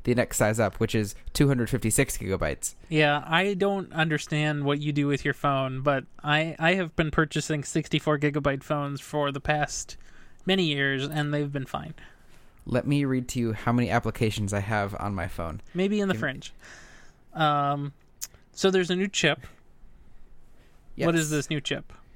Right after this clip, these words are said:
Speaker 1: The A twelve Bionic. Not to
Speaker 2: Whoa.
Speaker 1: be confused with the A eleven Bionic.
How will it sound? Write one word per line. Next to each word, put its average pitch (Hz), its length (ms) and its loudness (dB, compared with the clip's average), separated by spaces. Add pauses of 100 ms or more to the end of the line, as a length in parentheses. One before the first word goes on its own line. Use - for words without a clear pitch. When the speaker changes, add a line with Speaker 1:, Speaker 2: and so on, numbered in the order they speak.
(340)
Speaker 1:
The 110 140 0
A 156 120 4
twelve 156 540 4
Bionic. 80 460 0 (440)
Not - 120 0
to 147 60 4
Speaker 2:
Whoa. 160 320 4
Speaker 1:
be 143 80 0
confused 131 220 0
with 123 120 -4
the 123 160 -4
A 123 160 4
eleven 113 520 0
Bionic. - 500 -8